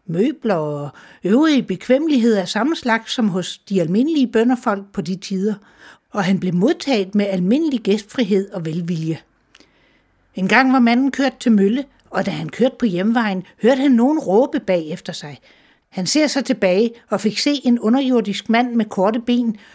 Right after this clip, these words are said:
og rød spids hue løbende af alle kræfter for at indhente ham. Den lille fremmede bad ham gøre sig en tjeneste. Så snart han kom hjem til sin gård, skulle han råbe, "Ativati er død!"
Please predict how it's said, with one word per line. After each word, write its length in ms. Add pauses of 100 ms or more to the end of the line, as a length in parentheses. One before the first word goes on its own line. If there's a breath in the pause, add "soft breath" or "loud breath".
og 260
rød 220
spids 400
hue 320 (180 loud breath)
løbende 560
af 160
alle 140
kræfter 420
for 160
at 100
indhente 480
ham. 280 (840)
Den 120
lille 260
fremmede 440
bad 240
ham 220
gøre 240
sig 160
en 100
tjeneste. 560 (640)
Så 140
snart 440 (120)
han 200
kom 220
hjem 260
til 160
sin 180
gård, 280
skulle 240
han 120
råbe, 400 (560 soft breath)
"Ativati 760
er 80
død!" 300